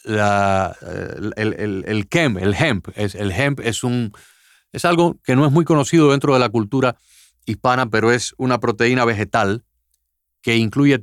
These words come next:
todos los aminoácidos esenciales que de otra forma habría que obtener a través de carne, de leche o de huevo. Hablemos un momento de lo que es el tracto digestivo, porque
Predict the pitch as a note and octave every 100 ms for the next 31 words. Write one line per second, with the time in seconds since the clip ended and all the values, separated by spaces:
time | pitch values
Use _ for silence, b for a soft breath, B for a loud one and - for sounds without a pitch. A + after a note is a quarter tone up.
0 | - F3+ F#3+ G3 D#3+ C3+ A#2+ A2 G#2+ A#2
1 | A#2+ A#2+ A2+ G#2+ G#2+ G2+ - A2+ G#2 -
2 | B _ A2 A2 A#2+ B2 A2 A#2 A#2 A#2+
3 | G#2 G2 G#2+ A2+ G#2 G#2 G#2+ - G#2 G2+
4 | - A2+ C3 G#2+ _ _ - F#2+ F#2+ G#2
5 | G#2 G2+ A#2 G#2+ G#2 G2+ - F#2 G2 G#2
6 | - G2+ - F#2+ F#2+ F#2 F#2 - _ _
7 | _ _ - C#3+ A#3 B3+ B3 G3+ E3+ E3+
8 | E3 B2+ A2+ C#3+ C3 A2 B2 A#2 B2+ A2
9 | G2 - F2+ E2 E2 G#2 F#2+ G2+